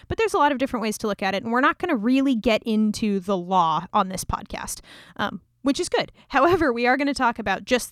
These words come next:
the Ten Commandments. I'm gonna read 'em off for you. "Have no other gods before God. Do not make yourself a carved image. Do not take the name of the Lord your God in vain.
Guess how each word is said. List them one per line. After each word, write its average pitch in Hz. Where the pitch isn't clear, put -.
the 233
Ten 233
Commandments. 196
I'm 202
gonna 202
read 202
'em 180
off 147
for -
you. -
"Have 240
no 254
other 240
gods 226
before 208
God. 190
Do 208
not 226
make 233
yourself 220
a -
carved 202
image. 180
Do -
not 214
take 233
the 233
name 214
of 208
the 208
Lord 196
your 196
God 185
in 185
vain. 185